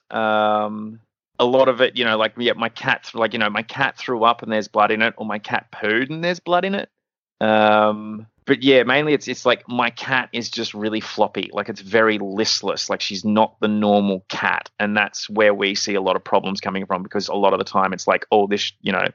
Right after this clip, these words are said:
your cat's been hiding it from you." And because they're really good at hiding stuff, it's now actually progressed to a point where the cat is showing something. So I generally say, you know, emergency situations, um, that I see when someone brings their cat in,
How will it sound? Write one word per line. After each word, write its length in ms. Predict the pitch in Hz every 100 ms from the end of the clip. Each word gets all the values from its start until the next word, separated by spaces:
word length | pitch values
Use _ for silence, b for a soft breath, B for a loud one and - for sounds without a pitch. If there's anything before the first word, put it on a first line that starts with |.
| b b b _
your 120 | 110
cat's 260 | 104 123 -
been 160 | 110 98
hiding 420 | - 95 95 110
it 140 | 117
from 260 | - 117 117
you." 260 | 127 156 -
And 300 | 104 98 98
because 300 | 101 - 101
they're 140 | 104 98
really 320 | 104 120 107
good 180 | 98 87
at 80 |
hiding 440 | - 92 98 101 104
stuff, 360 | - 85 85 -
it's 200 | 104 -
now 240 | 98 92
actually 300 | 95 - 101
progressed 640 | 95 101 - 90 - - - b b -
to 140 | 101
a 60 | 95
point 360 | - 98 98
where 300 | 101 98 92 - b
the 80 | -
cat 260 | 110 - 98
is 80 | 95
showing 640 | - - - 92 90 90
something. 560 | - 87 - - - -
So 220 | 95 87
I 160 | 131
generally 260 | 131 120 110
say, 400 | 104 101 95 98 _
you 100 | 107
know, 200 | 92 90 - -
emergency 460 | 104 101 101 101
situations, 840 | 98 104 101 104 98 98 101 98 95
um, 260 | 98 92
that 100 | 98
I 100 | 95
see 160 | 95 -
when 140 | 98
someone 260 | 101 101 101
brings 220 | 101 101
their 100 | 98
cat 260 | - 101 101
in, 220 | 98